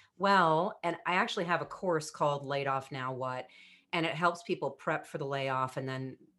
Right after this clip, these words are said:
take seven steps to, to land faster and easier. And one of my tips is,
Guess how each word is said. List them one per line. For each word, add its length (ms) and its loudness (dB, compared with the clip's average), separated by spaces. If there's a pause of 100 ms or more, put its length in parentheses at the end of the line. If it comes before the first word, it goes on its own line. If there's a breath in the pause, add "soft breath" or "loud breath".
(120)
take 220 -4
seven 260 -4
steps 440 -4
to, 340 -6
to 160 -6
land 340 -4
faster 520 -2
and 100 -10
easier. 600 -4
And 260 -2 (320 loud breath)
one 120 4
of 80 6
my 140 2
tips 420 -4
is, 380 -2